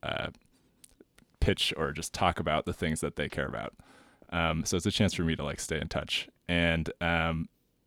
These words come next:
Karen and Chris, uh, <laughs> have something that they are, feel very passionate about. Chris reached out to me, uh, with a very well-formatted email, <laughs> uh, to explain w-, what they would be talking about. So, uh, what are we here to talk about today?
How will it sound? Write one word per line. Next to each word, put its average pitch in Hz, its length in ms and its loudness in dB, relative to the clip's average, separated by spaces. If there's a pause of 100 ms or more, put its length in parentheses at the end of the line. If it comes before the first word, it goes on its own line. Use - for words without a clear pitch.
(180)
Karen 127 300 6
and 104 140 8
Chris, 101 520 -2 (220)
uh, 85 460 6 (220)
<laughs> - 240 -18
have 98 340 6 (100)
something 98 380 4
that 85 180 0
they 87 200 4
are, 85 120 2
feel 95 220 0
very 92 280 4
passionate 90 540 2
about. 73 340 -2 (280)
Chris - 340 0 (120)
reached 95 240 0
out 85 160 2
to - 100 -2
me, 80 400 0
uh, 76 260 -2
with 78 160 -6
a 87 40 0
very 87 360 2
well-formatted 82 840 0
email, 80 500 -2 (180)
<laughs> - 180 -14
uh, 76 320 -4
to - 80 0
explain 87 720 0 (520)
w-, - 220 -10
what 92 240 0
they 85 100 2
would 80 140 -2
be 82 80 -4
talking 78 340 -6
about. 69 320 -8
So, 82 300 -4 (560)
uh, 87 380 4
what 101 240 4
are 135 100 10
we 123 120 8
here 101 200 2
to 90 80 0
talk 82 220 0
about 76 200 -4
today? - 320 2